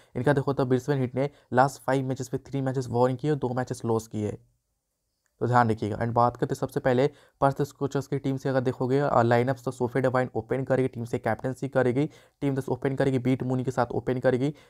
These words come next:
चार्लो पिपली जो कि वनर बैटिंग करेगी टीम दस से, मैडी ग्रीन जो कि फोर्थ बैटिंग करेगी, मर्जीना कैप जो कि फिफ्थ बैटिंग करेगी टीम दस से, मटिल्डा चैमिचेल जो कि सिक्स्थ बैटिंग करेगी, एमी एडगर जो टीम से सेवंथ बैटिंग करेगी, पीपा कैलरी जो कि एट्थ बैटिंग करेगी, अलाना किंग जो कि नाइन्थ बैटिंग करेगी,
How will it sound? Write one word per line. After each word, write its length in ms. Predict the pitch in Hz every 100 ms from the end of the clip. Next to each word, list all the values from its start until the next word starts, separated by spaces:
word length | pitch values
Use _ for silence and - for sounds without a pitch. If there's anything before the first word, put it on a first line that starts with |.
| _
चार्लो 260 | 139 127 -
पिपली 220 | 135 135
जो 80 | 135
कि 100 | 123
वनर 240 | 117 120
बैटिंग 360 | 123 127 139 131
करेगी 220 | 135 135
टीम 200 | 131 131
दस 160 | 131 131
से, 100 | 139
मैडी 320 | 123 120 127
ग्रीन 180 | 135 123
जो 80 |
कि 100 | 120
फोर्थ 240 | - 123 117
बैटिंग 420 | 110 110 - 127
करेगी, 400 | 131 123 127 151 _ _ -
मर्जीना 280 | 135 143 139
कैप 220 | 143 135
जो 100 | 135
कि 100 | 135
फिफ्थ 460 | 135 _ _ - 127
बैटिंग 460 | 131 123 120 135 131
करेगी 200 | 135 131
टीम 200 | 135 131
दस 140 | 131
से, 160 | 143 147 _ -
मटिल्डा 280 | 127 135 135
चैमिचेल 400 | 131 135 131 139
जो 100 | 131
कि 60 | 135
सिक्स्थ 220 | - 123
बैटिंग 400 | 120 117 131 127
करेगी, 280 | 135 131 - 120
एमी 160 | 131
एडगर 280 | 127 127 131
जो 140 | 127
टीम 180 | 123 127
से 140 | 120 123
सेवंथ 340 | 123 120 120
बैटिंग 340 | 117 113 135
करेगी, 300 | 131 127 135 147 - _ -
पीपा 220 | - 143
कैलरी 240 | 135 135 131
जो 80 | 131
कि 80 |
एट्थ 160 | 123 120
बैटिंग 440 | 120 117 113 127
करेगी, 180 | 131 135
अलाना 360 | - 120 120 127
किंग 200 | 131 127
जो 80 | 123
कि 120 | 117
नाइन्थ 200 | 113 123
बैटिंग 400 | 120 107 123 127
करेगी, 340 | 123 123 143